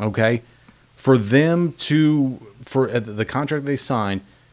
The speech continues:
nine dollars and sixty-eight cents that they're gonna charge Spectrum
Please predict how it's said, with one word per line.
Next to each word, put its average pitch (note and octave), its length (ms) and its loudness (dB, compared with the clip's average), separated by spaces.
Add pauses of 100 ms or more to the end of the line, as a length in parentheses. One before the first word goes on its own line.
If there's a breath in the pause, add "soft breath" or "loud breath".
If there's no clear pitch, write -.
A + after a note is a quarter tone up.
(300 soft breath)
nine A2+ 340 -2
dollars C#3+ 240 0
and A2 80 -6
sixty-eight B2+ 560 -2
cents G#2+ 340 -4
that B2 100 -8
they're A2 100 0
gonna C3+ 200 -2
charge B2 560 -2
Spectrum E2+ 720 -6